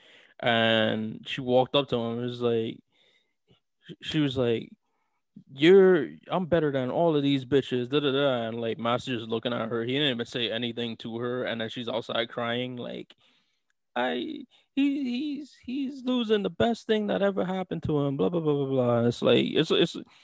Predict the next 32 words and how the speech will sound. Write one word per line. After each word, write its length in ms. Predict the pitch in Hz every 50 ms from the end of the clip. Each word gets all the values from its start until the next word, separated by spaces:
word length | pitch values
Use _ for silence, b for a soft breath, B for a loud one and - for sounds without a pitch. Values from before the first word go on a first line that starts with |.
| b b b b b
you 140 | - 151 160
know, 280 | 170 156 147 156 170 -
I, 160 | - 147 175
I, 40 | - - -
I 120 | 151 147 - -
thought, 260 | 143 156 151 135 113
like, 380 | 117 127 123 117 120 117 - -
Victoria 520 | - 127 117 - - 123 120 123 120 113 113
would 180 | 110 110 -
stay 240 | - - 120 117 117
on 480 | 120 117 117 120 117 113 113 117 123 147 -
for, 160 | - 147 120
like, 200 | 113 113 110 -
a 120 | - 113 113
while 400 | 113 117 117 117 117 117 117 113
longer 520 | 113 113 117 120 123 127 139 147 151 143
because, 680 | 123 117 117 - - 120 113 110 113 110 110 110 110 113
you 80 | 110
know, 100 | 110 110
obviously 680 | 113 98 82 107 113 113 113 117 120 - - 123 120 117
she 140 | 110 - 120
brings 580 | 110 107 117 113 113 113 113 113 113 - - _ _ _ _ _ _ _ _ _ _ _ _ _ _ _ _ _ _ _ _ _ _ _ _ _ _
the 140 | 135 131 120
conflict 600 | - - 131 123 123 120 - 135 127 123 123 -
and 140 | 117 110 113
all 160 | 113 113 120
that 240 | 120 117 123 131 123
shit. 360 | - - 143 147 131 - 120
But 340 | 120 120 120 120 123 120 - -
I 140 | 117 123 123
guess, 360 | 127 127 123 - - - -
like, 400 | 127 127 - 117 113 123 - -